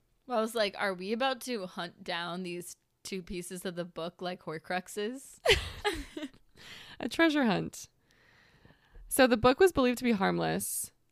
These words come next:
Speaker 2: because it's only useful together anyway, and it's separated.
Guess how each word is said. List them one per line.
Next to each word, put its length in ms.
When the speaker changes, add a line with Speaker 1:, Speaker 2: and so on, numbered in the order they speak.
Speaker 2:
because 400
it's 200
only 580
useful 600
together 640
anyway, 360
and 100
it's 120
separated. 680